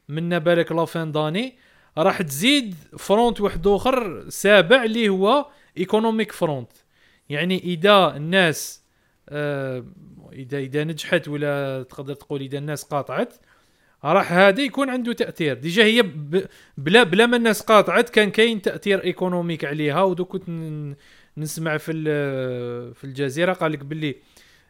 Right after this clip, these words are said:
الاستيميتد لوس في الايكون-، في ال-، في ال-، آه، في ال-، في الربح تاعهم وقيل هذا العام سي، سي دوسون مليار شيكل، اللي هي ليكيفالون تاع سيكونت مليار دو دولار.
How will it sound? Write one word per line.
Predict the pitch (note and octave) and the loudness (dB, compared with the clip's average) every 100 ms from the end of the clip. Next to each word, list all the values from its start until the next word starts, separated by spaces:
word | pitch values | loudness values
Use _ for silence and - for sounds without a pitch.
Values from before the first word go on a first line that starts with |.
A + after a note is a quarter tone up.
| - | -14
الاستيميتد | C#3 C#3+ C#3 C3+ C3 B2+ B2+ E3+ - G3 G3+ G#3 G#3 D#3+ | -10 -8 -8 -10 -10 -12 -8 -6 -4 -4 -2 -2 -6 -4
لوس | F3 G3+ F#3 - | 2 2 2 -2
في | F#3 | -2
الايكون-، | F#3+ F#3+ F#3+ F#3 E3 | -2 -2 -4 -4 -8
في | F3 | -10
ال-، | E3+ D#3+ D#3 D3+ C#3+ C#3 | -10 -10 -10 -10 -10 -12
في | - D#3+ | -6 -6
ال-، | C#3+ C#3 C3 | -6 -8 -10
آه، | B2 B2+ - _ _ _ _ | -10 -12 -14 _ _ _ _
في | - | -10
ال-، | D#3+ E3 D#3+ D3+ | -6 -2 0 0
في | D#3+ | -2
الربح | E3+ G3 - | 0 -2 -2
تاعهم | - G3 F3+ F3+ | -2 0 2 0
وقيل | F3+ E3+ | -4 -2
هذا | D#3+ C#3 | -4 -4
العام | C#3 A3 A#3+ | -4 -4 -6
سي، | G3+ - E3 D#3+ D3 - _ _ _ _ | -8 -6 -4 -4 -6 -8 _ _ _ _
سي | - D#3 | -8 -6
دوسون | D#3 G3 G3+ F#3+ | -4 -4 -4 -4
مليار | F#3 F3+ F#3 E3 | -4 0 2 2
شيكل، | - F3+ D#3 F#3 C4 D4 _ _ _ _ _ - | -2 -4 -2 -2 -2 -6 _ _ _ _ _ -10
اللي | D3 E3+ | -2 2
هي | G3 | 2
ليكيفالون | G3 G#3 G3+ F#3 A3+ A3 | 0 -2 -2 -2 -2 -2
تاع | G3+ | -4
سيكونت | A3 G#3+ G#3 | -4 -6 -6
مليار | G3 G3+ A3 G3 | -6 -2 -2 0
دو | F#3 | -2
دولار. | E3 C#3+ A#2 | 0 -2 -4